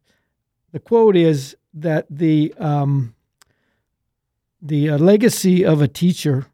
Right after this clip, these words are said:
is never ending. It lasts for generation to generation. Some people like Seth here may wanna publish in the Cincinnati Journal of Agronomy.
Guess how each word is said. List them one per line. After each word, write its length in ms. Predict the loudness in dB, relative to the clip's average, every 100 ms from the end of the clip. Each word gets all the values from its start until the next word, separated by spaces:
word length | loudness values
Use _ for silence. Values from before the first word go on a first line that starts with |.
| _ _ _ _ _ _ _ _
is 180 | -8 0
never 340 | 2 2 0
ending. 440 | 0 0 -2 -6 -4
It 120 | -2
lasts 460 | 0 2 0 -2 -6
for 400 | -4 -4 -4 -8 _
generation 640 | -2 0 2 0 -2 -6
to 80 | -6
generation. 720 | -6 -4 -4 -4 -6 -10 -14 _ _ _ _ _ _ _ _
Some 320 | -2 0 2
people 360 | 2 0 0 0
like 200 | 0 -2
Seth 380 | 0 2 2 0
here 180 | 0
may 220 | 2 2 2
wanna 300 | 2 0 -2
publish 500 | -2 -2 -2 -2 0
in 100 | 0
the 100 | 0
Cincinnati 680 | 0 -2 0 0 2 2 0
Journal 380 | 2 2 2
of 80 | 2
Agronomy. 680 | 0 0 0 0 0 0 -2